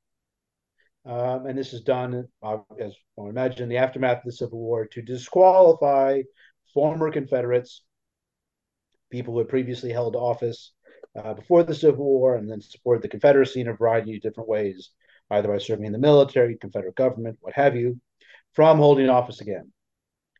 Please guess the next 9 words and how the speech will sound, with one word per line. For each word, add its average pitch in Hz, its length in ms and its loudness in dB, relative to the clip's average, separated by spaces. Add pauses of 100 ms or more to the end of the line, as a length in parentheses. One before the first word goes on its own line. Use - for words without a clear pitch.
(360)
Um, 117 800 -4 (1600)
and 123 220 2
it - 20 -14
says 135 300 8
that 131 160 2
Congress 123 480 0
can, 123 280 -6
can 117 240 -4
with, 107 240 -4